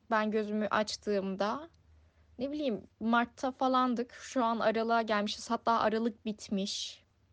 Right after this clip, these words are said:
Yani ne ara başladık, bitti gibi durumlar var kafada. O yüzden ben genelde bir şeylere odaklanamıyorum bu aralar. Ama onun dışında hani her şey rutine bindi artık. Yani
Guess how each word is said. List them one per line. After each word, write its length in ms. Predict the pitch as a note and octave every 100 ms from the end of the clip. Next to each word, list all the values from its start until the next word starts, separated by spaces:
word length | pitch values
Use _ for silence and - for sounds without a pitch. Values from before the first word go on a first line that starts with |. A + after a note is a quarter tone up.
| _ _
Yani 220 | G3+ G3
ne 80 | A3
ara 240 | A3 G#3 G3
başladık, 540 | G3+ - G3 G3 _
bitti 540 | G3+ - - F#3 G3 -
gibi 240 | A3 A3+ A#3
durumlar 380 | B3 B3 B3+ B3+
var 180 | C#4 C#4
kafada. 380 | A#3+ G#3+ A3 C#4
O 80 |
yüzden 300 | C#4 C4 C4
ben 180 | C4 C4
genelde 340 | B3+ B3+ B3+ B3+
bir 60 |
şeylere 340 | C4 C4 B3 C4
odaklanamıyorum 920 | B3+ A#3+ - A#3 A#3+ A3 F#3+ F#3 F#3
bu 80 | F#3
aralar. 340 | F#3 F#3+ E4+ G#4 - _ _ -
Ama 220 | A#3+ D4
onun 240 | D#4+ D#4
dışında 440 | C4+ - A3+ A3+ C#4
hani 200 | D4 C4+
her 260 | - A#3
şey 240 | G3 G#3 G#3
rutine 380 | G#3 G#3+ F#3+
bindi 220 | F3+ F3 -
artık. 480 | A1 - - - _ - - _ _ _ _
Yani 140 | -